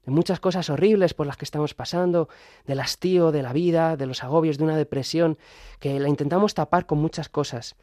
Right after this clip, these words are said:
Si el descanso lo bus-, lo buscas en las distracciones, ¿qué es lo que pasa? Que las reservas espirituales se empiezan a perder, porque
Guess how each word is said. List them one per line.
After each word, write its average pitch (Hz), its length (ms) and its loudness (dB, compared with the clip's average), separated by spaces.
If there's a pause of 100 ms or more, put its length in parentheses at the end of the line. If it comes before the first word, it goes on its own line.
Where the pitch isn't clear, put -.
(380)
Si - 160 2
el 147 80 2
descanso 208 400 4
lo 180 160 4
bus-, 214 280 0
lo 147 140 4
buscas 175 320 0
en 180 60 -2
las 180 160 -4
distracciones, 180 840 -2
¿qué - 100 -8
es 185 60 -2
lo 202 80 0
que 196 80 0
pasa? 202 240 0
Que 151 80 -4
las 131 120 -2
reservas 175 380 -2
espirituales 170 800 -4 (340)
se - 120 -4
empiezan 160 280 0
a 151 120 0
perder, 120 400 -2 (1080)
porque 139 580 2